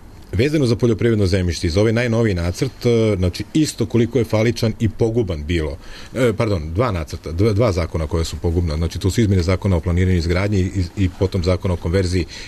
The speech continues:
za građevinsko zemljište, potencijalno i poljoprivredno, isto tako je poguban i ovaj nacrt zakona i urađen očigledno, ovaj, da nau-, naudi interesima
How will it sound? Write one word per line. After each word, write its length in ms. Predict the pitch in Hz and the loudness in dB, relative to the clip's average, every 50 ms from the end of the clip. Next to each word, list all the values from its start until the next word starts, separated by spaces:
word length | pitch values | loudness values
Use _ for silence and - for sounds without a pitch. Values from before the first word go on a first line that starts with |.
| - - | -10 -8
za 160 | 80 73 90 | -2 0 0
građevinsko 600 | 82 78 95 104 117 151 160 135 110 - - 95 85 | 0 2 0 0 2 0 0 0 -2 -2 -2 -2 0
zemljište, 460 | 82 85 82 85 82 - - - - - - - - - - - | 0 0 -2 -2 -6 -6 -8 -10 -10 -10 -16 -20 -20 -16 -2 0
potencijalno 920 | 110 120 120 - - 120 101 95 - - - 92 80 78 73 71 65 57 - - | 0 0 0 0 -2 0 0 0 -4 -2 -2 0 0 0 -4 -6 -8 -10 -10 -10
i 120 | 71 73 - - - - - - - - - - - | -10 -12 -12 -12 -16 -18 -20 -20 -20 -20 -18 -16 -12
poljoprivredno, 680 | - 67 69 71 - 73 78 80 87 101 120 160 180 170 - - - - - - - - | -10 -8 -8 -8 -6 -4 -2 0 2 2 2 2 0 0 -4 -10 -16 -16 -14 -12 -2 0
isto 300 | 120 143 143 - - 104 | 2 2 2 0 -2 -2
tako 300 | - 110 107 98 - 117 | 0 0 0 2 2 0
je 60 | 101 | 0
poguban 500 | 82 101 98 92 92 107 104 104 104 95 | 2 2 2 4 4 4 4 4 4 2
i 100 | 90 87 | 2 2
ovaj 220 | 87 90 92 95 87 | 4 4 4 2 2
nacrt 320 | 80 80 78 - 101 80 | 0 -2 -2 -2 -2 0
zakona 380 | 87 87 85 - - 120 120 110 | 0 0 0 0 0 0 2 2
i 60 | 101 | 4
urađen 400 | 104 110 123 131 123 107 101 85 | 4 4 4 2 2 0 -2 -4
očigledno, 580 | 80 - - 90 90 95 95 92 98 98 95 98 - - - - - - - | -4 -6 -2 0 2 2 2 2 2 2 0 0 -4 -14 -16 -16 -16 -6 -2
ovaj, 280 | 92 98 98 92 95 87 | 2 2 4 4 4 2
da 100 | 87 87 | 2 2
nau-, 300 | 92 92 95 101 101 98 | 2 2 4 2 2 2
naudi 440 | 104 104 98 98 107 117 123 101 98 | 2 2 2 4 4 2 2 2 2
interesima 560 | 98 95 - 90 82 78 - - 82 76 69 | 0 2 0 0 -2 -2 -2 -2 -4 -4 -4